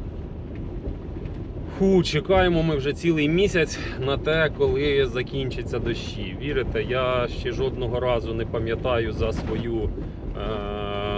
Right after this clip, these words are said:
історію життя, да, такого часу,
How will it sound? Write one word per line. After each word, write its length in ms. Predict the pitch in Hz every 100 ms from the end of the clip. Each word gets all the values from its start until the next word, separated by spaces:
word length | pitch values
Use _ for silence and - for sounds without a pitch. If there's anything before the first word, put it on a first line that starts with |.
| 101 101 101 101 - - -
історію 520 | 127 117 139 127 120 120
життя, 500 | 117 117 143 156 151
да, 180 | 120 110
такого 480 | 117 107 131 120 117
часу, 380 | 139 139 131